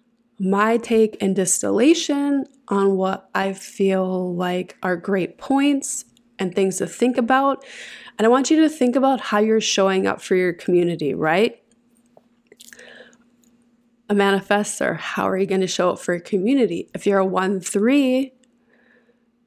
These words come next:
um, manifestor, how are you gonna show up for your community, right? You're going to, you're gonna share the messy. You're gonna share so much messy with your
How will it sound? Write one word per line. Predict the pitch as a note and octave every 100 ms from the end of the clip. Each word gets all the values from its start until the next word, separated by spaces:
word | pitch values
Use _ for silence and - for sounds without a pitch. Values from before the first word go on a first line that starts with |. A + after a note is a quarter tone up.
| _ _ -
um, | G3 G3 F#3 -
manifestor, | G3+ F#3+ F#3 - F3+ - G3
how | F#3 - G3+ G3+
are | G3+
you | F#3+
gonna | F#3 F3+
show | - E3+ -
up | -
for | D#3+
your | D#3 D3+
community, | - - D#3+ D#3 D3 - E3
right? | D#3 D#3 F3 - -
You're | E3+ F3+ F3+ F3+ F3+
going | E3+ E3 E3+ E3+ F3 F3
to, | - - F3+ F3 E3+ E3+ E3+ E3 - -
you're | B3+
gonna | D#4 D#4+
share | D4 - - A3+ C4+ C#4
the | C4+
messy. | A3 D4+ - - - - -
You're | G#3+
gonna | A3 C4 C4
share | - A3 A#3
so | A3+ G#3
much | G#3 G#3 G3+
messy | F#3 G3+ - F3+
with | F3
your | F3